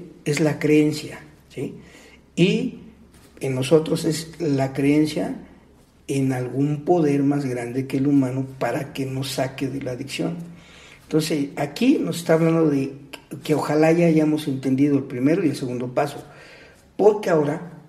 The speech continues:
va a venir la decisión más importante. ¿Cuál es? Dice aquí, poner nuestra vida y nuestra voluntad al cuidado,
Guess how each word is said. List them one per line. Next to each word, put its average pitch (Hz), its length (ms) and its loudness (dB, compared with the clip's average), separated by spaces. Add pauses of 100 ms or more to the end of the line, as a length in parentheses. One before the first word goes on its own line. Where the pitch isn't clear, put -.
(640)
va 160 140 6
a 170 40 4
venir 151 600 -2 (300)
la 127 260 -4
decisión 110 560 -6
más 101 180 -8
importante. 135 680 -6 (400)
¿Cuál 131 340 2
es? 143 260 0 (460)
Dice 131 320 0
aquí, 160 540 -2 (380)
poner 151 500 4
nuestra 151 720 2
vida 139 240 4
y 143 60 4
nuestra 135 340 0
voluntad 143 600 0 (140)
al 117 180 -6
cuidado, 135 520 0